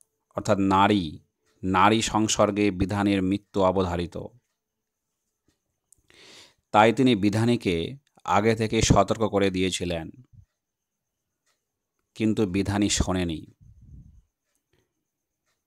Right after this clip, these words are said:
আসলে বিষয় বাসনা যখন প্রবল হয়ে ওঠে, তখন ভগবানের উপদেশ তুচ্ছ বলে মনে হয়। শ্রীকৃষ্ণের উপদেশ যেমন দুর্যোধনের কাছে ব্যর্থ হয়ে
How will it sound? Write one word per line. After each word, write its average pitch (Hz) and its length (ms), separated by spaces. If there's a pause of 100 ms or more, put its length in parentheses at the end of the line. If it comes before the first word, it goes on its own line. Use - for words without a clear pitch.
(920)
আসলে 117 420
বিষয় 107 520
বাসনা 117 440
যখন 113 320
প্রবল 113 440
হয়ে 113 160
ওঠে, 107 500 (800)
তখন 113 360
ভগবানের 113 560
উপদেশ 107 540
তুচ্ছ - 280
বলে 95 240
মনে 90 220
হয়। 82 320 (1900)
শ্রীকৃষ্ণের 123 640
উপদেশ 113 400
যেমন 113 480 (1400)
দুর্যোধনের 117 680
কাছে 110 420
ব্যর্থ 98 460
হয়ে 107 440